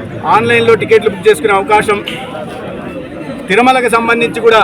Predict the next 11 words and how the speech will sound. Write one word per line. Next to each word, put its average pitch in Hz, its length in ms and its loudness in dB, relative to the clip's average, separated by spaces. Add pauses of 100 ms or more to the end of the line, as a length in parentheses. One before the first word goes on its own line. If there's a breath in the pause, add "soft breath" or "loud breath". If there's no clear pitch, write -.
(360)
కలియుగ 220 260 4
దైవం 214 380 2
వెంకటేశ్వర 202 480 2
స్వామిని 202 360 2
దర్శనం 208 300 -2
చేసుకోవడం 202 360 0
కోసం 202 320 -2
కూడా 196 140 4 (520)
చేసుకునే, 226 280 2 (220)
దరఖాస్తు 208 400 2
చేసుకునేలాగా, 294 540 4